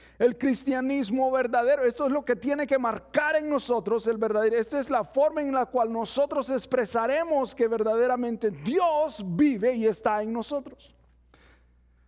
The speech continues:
Romanos, mira lo que dice: "El amor sea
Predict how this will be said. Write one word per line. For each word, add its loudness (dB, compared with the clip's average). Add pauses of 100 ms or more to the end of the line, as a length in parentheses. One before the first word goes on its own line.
(300)
Romanos, 2
mira 2
lo 0
que 0
dice: -2
"El 2
amor 2
sea 0